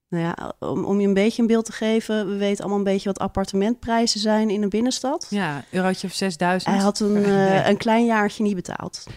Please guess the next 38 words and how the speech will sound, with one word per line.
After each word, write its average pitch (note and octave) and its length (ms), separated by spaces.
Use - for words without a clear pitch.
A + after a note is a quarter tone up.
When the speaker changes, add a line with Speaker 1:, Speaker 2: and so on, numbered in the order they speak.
Speaker 2:
Hé, D4+ 320
maar B3 300
hoe A3+ 240
kan E4 240
dat? D3 300
Hoe, A3+ 220
nee, A#3+ 200
niet, B3 240
niet A#3 280
van A3+ 140
jou, G#3 320
want B3 160
Speaker 1:
Mhm. G#3+ 140
Speaker 2:
dat, D#4 140
dat G3 160
zeg G3 160
je G#3 100
net F#3 160
al. D#3+ 200
Want, E3+ 260
eh, D#3+ 80
Speaker 1:
Ja. A3 180
Speaker 2:
ja, F3 260
dat. F#3 360
Huh? G#3 260
Oké. G3+ 380
Maar, G#3 600
eh, G3+ 160
hoe A#3 180
kan B3+ 260
je B3 120
een A3 120
jaar A3+ 420
ergens A3+ 340
wonen G3+ 520
en G3+ 360
niet A3+ 200
betalen? F#3 680